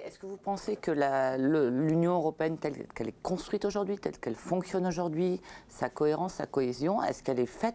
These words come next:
pour accueillir un pays comme l'Ukraine ? Parce qu'on parle de l'Ukraine, mais derrière l'Ukraine, il y a la Moldavie et il y a les Balkans occidentaux. C'est-à-dire qu'on passerait à trente-cinq pays membres au lieu de vingt-sept.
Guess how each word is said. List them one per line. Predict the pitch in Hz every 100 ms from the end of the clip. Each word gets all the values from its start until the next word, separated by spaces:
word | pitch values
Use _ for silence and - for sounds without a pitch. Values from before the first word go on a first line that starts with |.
| -
pour | -
accueillir | 131 - 139 160
un | 160
pays | - 131
comme | - 135
l'Ukraine ? | 139 202 -
Parce | -
qu'on | 147
parle | 143 135
de | 135
l'Ukraine, | 143 - 180
mais | 151
derrière | 127 131 131
l'Ukraine, | - - 147
il | 127
y |
a |
la | 117
Moldavie | 120 117 127 135 202
et | -
il | 143
y |
a | 135
les | 127
Balkans | 117 127 170
occidentaux. | 160 - 151 151 147 - - - -
C'est-à-dire | - - 139 143
qu'on | 131
passerait | 123 - 180
à | 143 131
trente-cinq | - 135 113 147 151
pays | 147 127
membres | 135 147 135
au |
lieu | 127
de | 110
vingt-sept. | 120 120 180 185